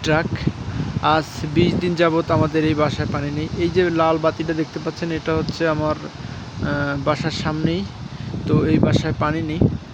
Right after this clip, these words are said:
তো আমরা এই এক একটা গাড়িতে পানি নেই আপনার মনে করেন, আহ,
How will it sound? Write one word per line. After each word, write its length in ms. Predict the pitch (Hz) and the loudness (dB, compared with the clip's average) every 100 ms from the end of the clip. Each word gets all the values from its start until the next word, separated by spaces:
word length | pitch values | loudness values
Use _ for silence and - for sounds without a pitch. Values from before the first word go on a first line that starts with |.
| - | -2
তো 80 | 156 | 2
আমরা 340 | 165 165 185 - - 151 - - - - - - - - - | 2 4 2 2 0 -2 -6 -6 -6 -6 -6 -4 0 0 2
এই 120 | 160 165 165 175 | 2 4 4 2
এক 80 | - - | 2 2
একটা 320 | 143 180 175 - - - - 143 | 2 2 2 -2 -6 -8 -6 0
গাড়িতে 680 | 160 160 165 165 160 - 170 160 | 2 4 4 2 0 -2 -2 0
পানি 260 | 160 160 | -2 -2
নেই 400 | 156 156 151 151 | -2 -2 -2 -4
আপনার 460 | 143 - 151 147 143 139 - - - - - 147 | -8 -6 -4 -2 -2 -4 -14 -18 -18 -18 -16 -10
মনে 140 | 139 - | -10 -4
করেন, 240 | 143 143 | -2 -2
আহ, 1000 | 135 - - - - - - - 131 123 | -6 -12 -18 -18 -18 -18 -18 -12 -10 -10